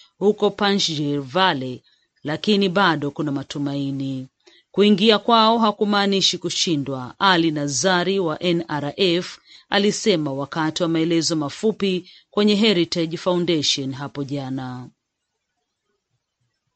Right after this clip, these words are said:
Na shirika la ndege la kimataifa la Pakistan, P I A, limesema leo kwamba lilikuwa na azma na limejiweka tayari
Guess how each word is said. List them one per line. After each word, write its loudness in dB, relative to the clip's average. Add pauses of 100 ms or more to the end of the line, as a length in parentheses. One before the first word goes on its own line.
(460)
Na 4
shirika 6
la 6
ndege 8
la 4
kimataifa 2
la 2
Pakistan, 0
P 2
I 0
A, -2 (400)
limesema 4
leo 6
kwamba 2
lilikuwa 0
na 2
azma -2
na 0
limejiweka 0
tayari 0